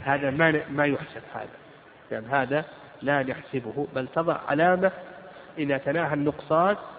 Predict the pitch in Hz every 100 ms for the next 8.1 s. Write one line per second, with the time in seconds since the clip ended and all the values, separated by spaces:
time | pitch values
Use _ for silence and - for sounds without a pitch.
0 | - - - - - 196 160 151 160 160
1 | 151 143 143 202 185 160 143 170 156 139
2 | 147 139 143 165 - 180 180 - - -
3 | - - - 151 143 135 156 147 127 -
4 | - - - 139 135 180 - 214 226 -
5 | - - - 156 160 143 135 135 139 165
6 | - 139 139 139 123 120 123 147 180 190
7 | - - - - - - 127 160 156 143
8 | 135